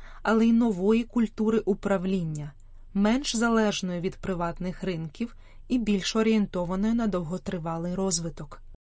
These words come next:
В центрі цих пропозицій не просто нова фінансова логіка, а моральна вимога справедливості.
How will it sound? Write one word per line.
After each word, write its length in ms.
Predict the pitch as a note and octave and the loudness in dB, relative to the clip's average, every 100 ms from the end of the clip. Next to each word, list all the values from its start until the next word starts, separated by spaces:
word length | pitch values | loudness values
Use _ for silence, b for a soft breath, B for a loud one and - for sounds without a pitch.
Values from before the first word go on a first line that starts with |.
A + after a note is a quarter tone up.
| _ _ _ _ | _ _ _ _
В 80 | - | -8
центрі 520 | - - A3+ B3+ B3 | -2 2 4 4 2
цих 300 | A3+ - A3+ | 0 0 -2
пропозицій 840 | - G#3+ G#3 G3+ F#3+ D4 - - F3+ | 2 2 4 2 4 2 2 0 0
не 160 | F#3 G3 | 0 -2
просто 480 | - A3 C#4+ - | 0 0 2 0
нова 320 | D#4+ D4 F#3+ F#3+ | 0 2 2 0
фінансова 680 | - G#3 F3 E3+ G3+ F#3+ | 0 -2 -2 -4 -4 -2
логіка, 560 | G3+ F#3+ E3+ E3 - E3 - - | -2 -2 -4 -8 -10 -14 -14 -10
а 120 | - | 0
моральна 560 | G#3 G#3 G3+ F3+ F#3+ A3 | 4 4 4 2 0 0
вимога 460 | A#3 A3+ F3+ E3 F3+ | 2 2 2 -2 -2
справедливості. 1000 | - F#3 F3 E3 E3 D#3+ D#3+ - - | -4 -4 -6 -6 -6 -6 -4 -6 -8